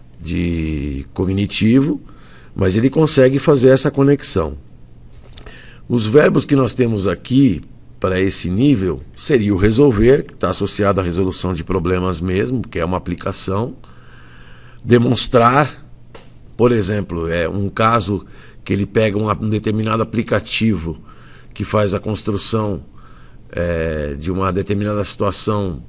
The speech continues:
que vai utilizar, por exemplo, numa disciplina que ele tenha que mostrar um fenômeno físico. Ele consegue, tem capacidade pra poder fazer isso, né? Aplicar,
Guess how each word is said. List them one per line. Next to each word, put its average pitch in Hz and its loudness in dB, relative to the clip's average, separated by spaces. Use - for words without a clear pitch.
que 101 -6
vai 104 -2
utilizar, 92 -2
por 101 -2
exemplo, 95 -6
numa 104 -4
disciplina 123 -4
que - -6
ele 117 -2
tenha 113 -2
que 110 -6
mostrar 110 0
um 101 0
fenômeno 107 0
físico. 78 -6
Ele 92 -4
consegue, 107 -2
tem 98 -4
capacidade 107 0
pra 110 -2
poder 104 -4
fazer 107 -2
isso, 76 -4
né? 90 -6
Aplicar, 123 4